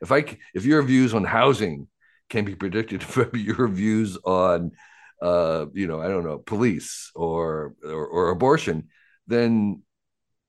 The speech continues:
you might be in an ideology. What you really want to have is your, your, your views on one thing should not necessarily be predicted from your views on another if you were really an independent thinker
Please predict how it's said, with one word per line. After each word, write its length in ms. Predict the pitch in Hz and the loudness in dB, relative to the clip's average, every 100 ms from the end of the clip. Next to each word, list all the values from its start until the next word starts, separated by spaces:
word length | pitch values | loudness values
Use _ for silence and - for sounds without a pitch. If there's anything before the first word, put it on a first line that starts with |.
| _ _ | _ _
you 240 | 104 113 113 | -2 2 2
might 340 | 113 110 113 _ _ _ - 92 | 2 2 -2 _ _ _ -14 -6
be 440 | 98 90 90 - _ _ _ _ 90 | -4 -2 -4 -6 _ _ _ _ -8
in 140 | 90 | -6
an 80 | 87 | -4
ideology. 880 | 95 95 101 120 104 85 73 - _ _ _ _ _ _ _ _ - | -4 -2 0 0 0 -4 -10 -14 _ _ _ _ _ _ _ _ -4
What 180 | 107 | -4
you 140 | 95 101 | -2 0
really 180 | 135 139 | 2 2
want 220 | 95 87 | 0 -2
to 40 | |
have 280 | 92 80 90 | -2 -4 -4
is 180 | 85 87 | -10 -4
your, 240 | 123 135 | 2 2
your, 320 | 101 113 127 | 2 0 0
your 240 | 95 113 117 | 0 0 0
views 560 | 92 117 147 160 120 - | 0 2 2 0 -6 -10
on 200 | 87 87 | -8 -2
one 180 | 110 165 | -2 -2
thing 220 | 92 85 | -4 -6
should 240 | - 98 | -8 -6
not 600 | 95 110 131 156 123 - | -4 0 2 2 0 -2
necessarily 580 | 107 117 107 113 120 85 | -6 -6 -4 0 0 0
be 160 | 85 87 | -2 -8
predicted 680 | 90 76 110 - 69 67 - _ _ _ _ _ | -8 -8 -8 -6 -8 -10 -16 _ _ _ _ _
from 220 | 85 85 | -10 -8
your 100 | 80 | -8
views 300 | 87 80 82 | -8 -8 -8
on 100 | 78 | -6
another 360 | 98 151 92 | -4 -2 -2
if 180 | 78 - | -4 -8
you 100 | 82 | -8
were 140 | 82 76 | -8 -8
really 360 | 76 73 71 - | -8 -8 -12 -14
an 120 | 78 | -12
independent 500 | 76 69 80 65 60 | -12 -12 -12 -12 -12
thinker 440 | 104 117 64 55 | -12 -10 -10 -10